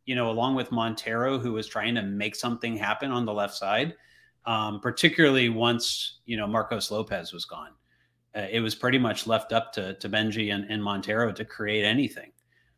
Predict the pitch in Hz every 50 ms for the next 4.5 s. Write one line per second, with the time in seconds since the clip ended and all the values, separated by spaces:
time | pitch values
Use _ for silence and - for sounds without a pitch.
0 | _ _ _ 104 101 95 92 92 90 90 87 87 85 - - _ - - - -
1 | - 123 113 104 101 - 113 104 98 95 - - 113 101 101 98 95 92 90 -
2 | 101 98 87 73 71 - _ - - - - - - 110 98 95 98 104 107 -
3 | 123 117 - - 143 127 107 90 135 147 147 175 165 165 - - - 110 127 -
4 | 110 - - - 92 82 82 95 113